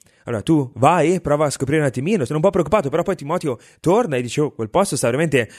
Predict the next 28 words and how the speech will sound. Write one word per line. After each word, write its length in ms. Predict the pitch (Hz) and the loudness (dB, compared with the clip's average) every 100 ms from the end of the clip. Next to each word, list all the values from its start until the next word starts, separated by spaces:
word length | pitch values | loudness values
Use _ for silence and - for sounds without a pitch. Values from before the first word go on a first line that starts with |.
| - | -4
lasciando 380 | 131 113 151 | -2 2 2
tutti 240 | 139 196 190 | 2 0 -2
stecchiti, 520 | - 139 - 233 247 | 0 0 0 -4 0
è 60 | 156 | 2
fantastico 720 | 180 170 196 254 - 214 175 | 2 2 2 2 0 -4 -2
ciò 140 | 165 | 0
che 100 | 185 | 0
sta 120 | 185 170 | 0 -4
succedendo 380 | 135 180 214 | -2 -2 0
a 40 | 185 | -2
Tessalonica", 580 | 151 170 208 302 202 131 - - | -2 0 0 2 0 -2 -12 -6
e 100 | 156 | 0
lui 140 | 233 | 0
scrive 580 | - 175 285 226 143 220 _ _ _ | -2 -2 0 2 0 -2 _ _ _
questa 220 | - 151 | -8 -2
lettera 300 | 165 233 214 | 0 0 0
e 20 | 160 | -2
dice, 300 | 160 151 143 - _ _ | -2 -4 -4 -20 _ _
"Lodi 320 | 139 233 262 | 2 4 4
a 40 | |
Dio, 500 | 214 233 302 160 117 _ _ | 2 2 0 -2 -6 _ _
è 80 | - | -6
entusiasmante 680 | 196 240 220 202 226 320 311 | -2 0 2 0 -2 -2 -2
come 140 | 226 | -2
cosa", 320 | 190 147 135 | 0 0 0
e 40 | 151 | 2
tutto 360 | 294 311 208 | 2 2 0
comincia, 680 | 190 214 254 143 - 110 202 | 0 -2 -2 -4 -2 -2 -2